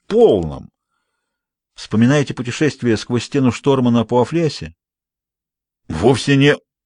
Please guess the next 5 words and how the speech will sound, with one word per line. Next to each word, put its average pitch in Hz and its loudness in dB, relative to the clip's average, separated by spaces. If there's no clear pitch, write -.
"Ну, 208 -8
немного. 123 0
М, 73 -6
может 120 0
быть". 80 -10